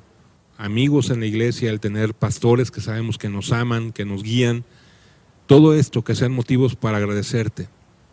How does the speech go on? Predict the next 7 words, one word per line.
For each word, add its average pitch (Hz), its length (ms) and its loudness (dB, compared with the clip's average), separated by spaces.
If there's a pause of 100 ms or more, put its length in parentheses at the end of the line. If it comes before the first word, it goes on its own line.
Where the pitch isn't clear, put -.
(240)
el 107 160 -4
conocerte, 113 880 -2 (520)
el 101 100 -4
tener 110 460 0 (260)
la 110 220 -6
salvación, 117 760 2
el, 117 400 -6